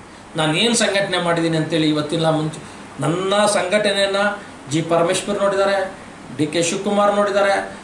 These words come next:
ರಾಮಲಿಂಗಾರೆಡ್ಡಿ ನೋಡಿದ್ದಾರೆ, ದಿನೇಶ್ ಗುಂಡೂರಾವ್ ನೋಡಿದ್ದಾರೆ, ಕೃಷ್ಣ ಬೈರೇಗೌಡ ನೋಡಿದ್ದಾರೆ,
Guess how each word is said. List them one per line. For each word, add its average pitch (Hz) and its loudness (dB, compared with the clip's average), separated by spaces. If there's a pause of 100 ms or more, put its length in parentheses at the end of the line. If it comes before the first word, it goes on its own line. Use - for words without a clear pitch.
(120)
ರಾಮಲಿಂಗಾರೆಡ್ಡಿ 196 2
ನೋಡಿದ್ದಾರೆ, 190 2
ದಿನೇಶ್ 196 0
ಗುಂಡೂರಾವ್ 208 4
ನೋಡಿದ್ದಾರೆ, 196 0
ಕೃಷ್ಣ 196 -2
ಬೈರೇಗೌಡ 202 2
ನೋಡಿದ್ದಾರೆ, 202 2